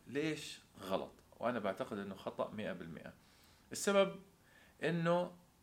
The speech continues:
رقم واحد، هذا شيء غير مستدام.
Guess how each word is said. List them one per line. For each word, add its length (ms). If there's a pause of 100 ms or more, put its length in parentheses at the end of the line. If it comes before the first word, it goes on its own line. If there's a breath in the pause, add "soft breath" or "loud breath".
رقم 300
واحد، 420 (1080 soft breath)
هذا 280
شيء 340 (100)
غير 240
مستدام. 680